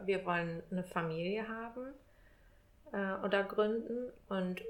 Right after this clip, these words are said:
in mir war auch ein unglaublich großer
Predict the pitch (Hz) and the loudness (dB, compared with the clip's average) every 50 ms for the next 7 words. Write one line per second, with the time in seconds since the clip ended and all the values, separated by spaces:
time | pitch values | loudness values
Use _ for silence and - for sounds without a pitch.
0 | - - - 196 190 190 190 190 190 190 185 180 180 175 175 165 170 175 185 175 | -8 -2 2 2 4 4 4 6 6 8 8 8 6 6 6 8 8 8 8 6
1 | - - 190 175 170 - - - - - - - 180 185 190 185 185 170 165 170 | 4 2 0 0 -2 -4 -8 -14 -20 -10 0 2 2 2 2 4 4 4 4 4
2 | 170 - 175 175 - - - - 170 180 196 202 196 226 214 208 - | 2 -2 -4 -6 -6 -8 -6 0 2 2 2 2 0 0 -2 -2 -2